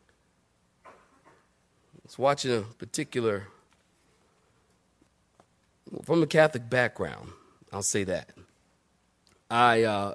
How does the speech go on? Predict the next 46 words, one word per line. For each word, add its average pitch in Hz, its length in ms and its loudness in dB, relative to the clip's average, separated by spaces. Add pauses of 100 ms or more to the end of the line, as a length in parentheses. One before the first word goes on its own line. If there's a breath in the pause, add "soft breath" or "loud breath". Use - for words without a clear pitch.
many 139 260 6
of 123 100 0
you 127 60 0
know, 123 260 6
I 117 100 4
went 110 160 -2
to - 60 -14
Catholic 120 260 -2
school 123 180 -4
for 110 80 -8
many, 110 160 0
many 110 220 0
years, 131 360 2
and, 104 200 -2 (580 loud breath)
and 120 160 0
I'm, 180 220 6
I'm 151 340 6
not, 165 400 6
please 131 400 0
understand, 135 560 2
I'm 117 260 2
not 135 200 4
into 139 180 4
Catholic 120 480 -6
bashing. 87 680 -8 (360 soft breath)
I 107 140 2
know 110 200 4
that 120 160 -2
there 127 220 4
are 127 80 4
lots 131 260 0
of 131 80 -6
people 147 320 -2
who 147 180 -2
are 110 280 2 (640 soft breath)
into 113 360 0
all 135 160 10
kinds 151 360 2
of 107 80 0
bashing, 95 480 -2
and 101 100 -4
I'm, 123 160 2
I'm 123 240 0
not 131 220 6
into 147 300 0
that. 98 360 -6